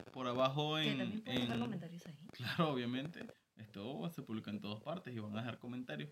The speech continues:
Speaker 1: Y en esos comentarios
Speaker 2: Ah, yo pensaba,
Speaker 1: los
Speaker 2: ay.
Speaker 1: vamos a leer, eh, en el próximo episodio. Cuando tengan dudas, comentarios, sugerencias, cualquier
Speaker 2: Ujú.
Speaker 1: cosa, pues lo vamos a leer en el próximo, próximo episodio, ¿no? Que va a ser la semana que viene. Espero yo que sea un,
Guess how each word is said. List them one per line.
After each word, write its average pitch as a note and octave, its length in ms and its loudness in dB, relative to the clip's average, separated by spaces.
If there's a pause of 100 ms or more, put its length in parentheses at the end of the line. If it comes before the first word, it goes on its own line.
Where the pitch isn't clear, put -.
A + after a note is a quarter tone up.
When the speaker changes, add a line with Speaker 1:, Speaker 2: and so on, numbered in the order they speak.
Speaker 1:
Y B2+ 160 0
en C3 60 0
esos D#3+ 200 -4
comentarios F3 640 6 (120)
Speaker 2:
Ah, G#3+ 100 -4
yo A3 120 -8
pensaba, D4+ 380 -4 (120)
Speaker 1:
los B2+ 160 -2
Speaker 2:
ay. C3+ 60 -4
Speaker 1:
vamos C3 340 4
a D3+ 60 8
leer, D#3 420 8 (360)
eh, A2 540 2
en A2+ 120 6
el G2+ 120 4
próximo A2 300 -2
episodio. G3+ 420 0
Cuando A2 200 -2
tengan A2 260 0
dudas, D3+ 440 4
comentarios, G#2+ 440 -6
sugerencias, A#2+ 640 -2
cualquier - 300 -8
Speaker 2:
Ujú. G#3 120 -6
Speaker 1:
cosa, E3+ 220 -4 (300)
pues D3 120 -4
lo E3 100 2
vamos D#3 220 6
a E3+ 60 8
leer C#3 220 6
en D3 100 4
el A#2+ 140 2
próximo, A2+ 760 2
próximo A#2 400 -4
episodio, A#2 520 -2
¿no? A#2 160 -2
Que - 160 -6 (380)
va G#2+ 40 -8
a G#2+ 40 -8
ser A2 140 -4
la A2+ 80 -2
semana B2 440 -2
que C3 160 -4
viene. G3+ 420 2 (160)
Espero A2+ 360 -6
yo D#3+ 280 0
que D#3 400 -2 (300)
sea A#2+ 420 0
un, C3 340 -2